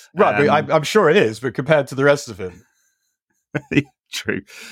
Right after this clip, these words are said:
Speaker 2: So he, he said the intensity with which we have to play, and he's kind of, like, he, he's alluding to what a lot of people have been saying about the training at United is very intense, and that's part of, part of what he wants. He wants a, a,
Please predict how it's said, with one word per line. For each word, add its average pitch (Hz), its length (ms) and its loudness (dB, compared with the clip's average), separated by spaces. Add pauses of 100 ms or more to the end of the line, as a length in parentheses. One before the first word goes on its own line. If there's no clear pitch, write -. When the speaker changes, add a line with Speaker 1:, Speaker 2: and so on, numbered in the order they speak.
(100)
Speaker 2:
So 160 240 0
he, 160 280 0
he 160 160 0
said 170 220 0
the 143 120 2
intensity 147 420 0
with 123 240 -2
which 127 200 -8
we 123 100 -4
have 113 180 -4
to 113 80 -12
play, 101 480 -4
and 127 180 0
he's 147 140 -4
kind 175 220 0
of, 143 220 0 (600)
like, 131 360 -6
he, 135 180 -10
he's 135 300 -4
alluding 135 460 2
to 110 520 -2
what 110 300 0
a 107 80 0
lot 110 160 -4
of 101 100 -16
people 101 280 -10
have 95 100 -14
been 101 160 -10
saying 131 640 0
about 104 480 -2
the 107 80 -12
training 104 380 -4
at 101 60 -14
United 101 540 -10
is 104 180 -10
very 101 280 0
intense, 110 460 -4
and 104 80 -8
that's 101 100 -10
part 95 260 0
of, 92 120 -4 (180)
part 92 200 -6
of 85 260 -16
what 92 180 -6
he 101 120 2
wants. 127 360 0
He 92 120 -8
wants 90 320 -12
a, 87 280 -4
a, 90 180 -6